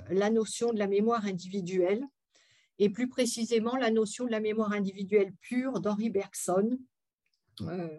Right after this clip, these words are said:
Henri Bergson présupposant que, euh, la mémoire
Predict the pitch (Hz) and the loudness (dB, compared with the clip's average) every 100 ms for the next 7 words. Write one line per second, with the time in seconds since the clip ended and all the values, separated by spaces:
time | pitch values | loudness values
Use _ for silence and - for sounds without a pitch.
0 | 160 143 151 135 190 190 180 190 - - | -16 -20 -18 -8 -2 0 0 -2 -4 -2
1 | 214 240 240 226 - 208 202 - 190 180 | 0 0 0 -2 -2 -2 -2 -2 0 0
2 | 208 226 196 202 185 175 190 196 202 208 | -4 -2 0 0 0 0 -2 0 2 2
3 | 208 220 240 | 2 0 -2